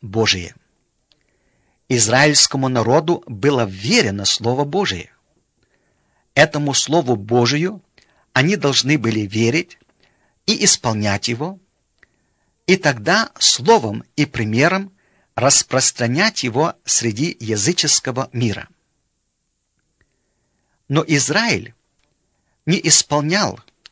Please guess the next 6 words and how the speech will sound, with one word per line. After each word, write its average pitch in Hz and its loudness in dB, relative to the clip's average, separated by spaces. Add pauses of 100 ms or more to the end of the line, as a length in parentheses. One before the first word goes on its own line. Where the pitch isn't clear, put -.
(120)
этого 127 0
Слова 120 -2
Божия. 104 -4 (1800)
Традиции 156 0
человеков 117 -2 (240)
пришли 147 -2